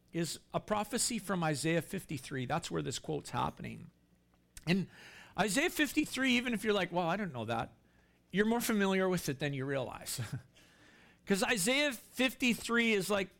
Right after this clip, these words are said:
the passage of scripture that we use all the time around Easter. It, like, it prophesied all of the sufferings of Jesus, like, so clearly,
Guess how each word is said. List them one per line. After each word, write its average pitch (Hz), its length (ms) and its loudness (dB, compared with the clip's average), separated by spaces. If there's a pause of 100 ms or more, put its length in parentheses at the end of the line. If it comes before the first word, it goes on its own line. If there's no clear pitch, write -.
(160)
the 185 80 0
passage 196 580 0
of 185 140 -2
scripture - 560 0
that 180 200 0
we 175 120 -2
use 190 400 0
all 175 160 0
the 190 100 0
time 170 380 0
around 156 400 0
Easter. 156 560 -2
It, 139 120 0
like, 135 240 0 (600)
it 208 240 0
prophesied 214 800 0
all 165 220 0
of 190 140 -4
the 185 80 0
sufferings 175 640 0
of 143 120 -2
Jesus, 165 580 -4
like, 120 180 -6
so 180 260 0
clearly, 160 840 0